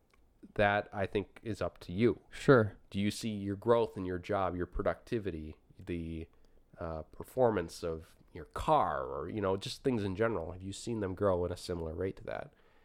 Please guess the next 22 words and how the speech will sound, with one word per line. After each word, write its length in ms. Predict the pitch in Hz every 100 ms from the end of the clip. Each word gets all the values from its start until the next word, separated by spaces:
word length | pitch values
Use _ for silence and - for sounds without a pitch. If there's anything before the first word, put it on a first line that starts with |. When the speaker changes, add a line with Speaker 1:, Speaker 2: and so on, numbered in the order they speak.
| _ _ _ _
Speaker 1:
Have 100 | 95
you 80 | 98
seen 300 | - 104 95 - -
housing 380 | 98 120 104 92
market 320 | 82 76 -
grow 240 | - 104 90
three 280 | - 90 92
hundred 220 | 101 87
percent? 460 | - - 120 104 - - _ _
And 80 | -
I 40 | 85
think 200 | 107 101
that's 180 | 90
one 100 | 98
of 40 | 92
the 80 | 87
weird 280 | 95 92
areas 360 | 90 98 104 -
where 80 | 85
you'd 120 | 82
say 100 | 85
yes, 640 | 87 87 117 107 - -